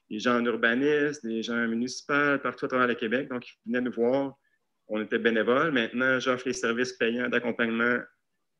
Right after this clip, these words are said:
pour toute organisation du Québec qui va embarquer dans le projet avec notre écosystème qui a été bâti dans les six dernières années.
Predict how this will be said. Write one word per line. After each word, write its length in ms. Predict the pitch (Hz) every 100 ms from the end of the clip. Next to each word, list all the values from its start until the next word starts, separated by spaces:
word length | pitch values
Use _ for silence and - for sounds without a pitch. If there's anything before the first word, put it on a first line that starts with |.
| -
pour 100 | 110
toute 100 | -
organisation 560 | 131 123 120 123 120 123
du 140 | 117
Québec 380 | - 117 123 120
qui 120 | -
va 100 | 113
embarquer 280 | 110 110 120
dans 80 | 113
le 80 |
projet 420 | 110 107 113 139 147 _ _ _ _ _ _ _ _
avec 420 | 127 120 135 -
notre 240 | 123 123 -
écosystème 500 | - 123 110 - 127
qui 60 | 127
a 40 |
été 120 | 113 113
bâti 280 | 113 110
dans 60 | 127
les 60 | 113
six 180 | 135
dernières 320 | 117 113 113 110
années. 200 | 101